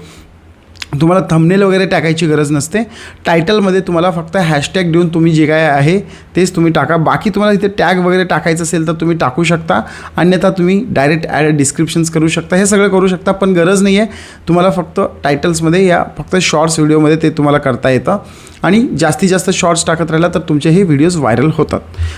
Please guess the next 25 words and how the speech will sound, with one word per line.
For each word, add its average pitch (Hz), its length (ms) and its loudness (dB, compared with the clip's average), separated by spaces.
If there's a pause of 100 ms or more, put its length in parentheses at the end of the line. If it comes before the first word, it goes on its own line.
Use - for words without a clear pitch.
(160)
तर - 40 2
हे 185 220 4
तुमचं 208 340 -2
शॉर्ट्स 175 560 -4 (540)
अशा 160 180 0
पद्धतीनं 185 380 0
तुम्ही 180 240 2
हे 175 180 4
YouTube 175 300 2
चॅनलचा 165 460 2
जो 160 140 0
काही 180 180 0
वाय 123 180 2
टी 160 140 -2
स्टुडिओ 160 360 2
आहे 147 160 2
तो 160 140 -2
वाय 135 100 2
टी 147 120 -4
स्टुडिओ 147 260 -2
तुम्ही 147 220 0
वापरायला 139 560 2 (400)
फक्त 190 280 -2
त्यासाठी 175 420 0
टायटल, 156 500 0